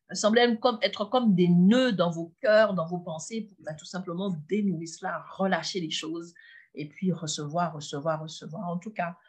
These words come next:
on est encore dans cette démarche de vouloir vous souhaiter tellement de belles choses pour, euh, cette année de vie deux mille vingt-trois,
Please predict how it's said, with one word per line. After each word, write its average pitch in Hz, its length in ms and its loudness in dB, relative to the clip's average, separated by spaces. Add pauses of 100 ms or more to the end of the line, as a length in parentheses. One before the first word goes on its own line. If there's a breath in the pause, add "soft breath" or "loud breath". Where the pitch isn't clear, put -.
(160 soft breath)
on 196 120 0
est 196 60 2
encore 220 400 0
dans 180 80 0
cette 185 220 -6
démarche 180 340 -4
de 170 100 -10
vouloir 170 300 -4
vous 165 80 -14
souhaiter 180 400 -12
tellement 202 280 -4
de 165 100 -2
belles 170 360 -4
choses 170 380 -6
pour, - 220 -18
euh, - 60 -14
cette - 220 -18
année 180 160 -4
de 170 80 -4
vie 160 220 -16
deux 175 120 -12
mille 160 200 -10
vingt-trois, 156 520 -8